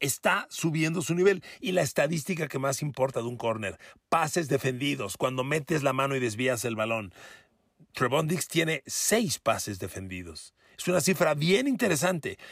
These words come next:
Quiero verlo con Cooper Kupp. Mire, no estoy diciendo que va a blanquear a Cooper Kupp. Cooper Kupp va a mover el balón, va a mover las cadenas y seguramente hasta va a anotar.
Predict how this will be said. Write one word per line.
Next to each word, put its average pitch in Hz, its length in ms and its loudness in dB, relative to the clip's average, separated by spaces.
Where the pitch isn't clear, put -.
Quiero 277 260 6
verlo 269 240 0
con 220 140 -2
Cooper 220 240 2
Kupp. 185 240 2
Mire, 202 300 0
no 147 120 -4
estoy 202 160 2
diciendo 175 340 -2
que 156 80 -10
va 151 60 2
a 147 60 2
blanquear 113 400 -2
a 98 40 -10
Cooper 101 240 -16
Kupp. 135 240 -4
Cooper 185 220 2
Kupp 185 260 2
va 156 40 4
a 160 60 2
mover 156 240 0
el 160 80 -6
balón, 120 380 -2
va 127 40 0
a 139 40 0
mover 147 280 0
las 131 140 -4
cadenas 120 480 -4
y 131 140 -8
seguramente 165 520 -2
hasta 131 160 -2
va 127 60 2
a 131 40 -2
anotar. 123 380 0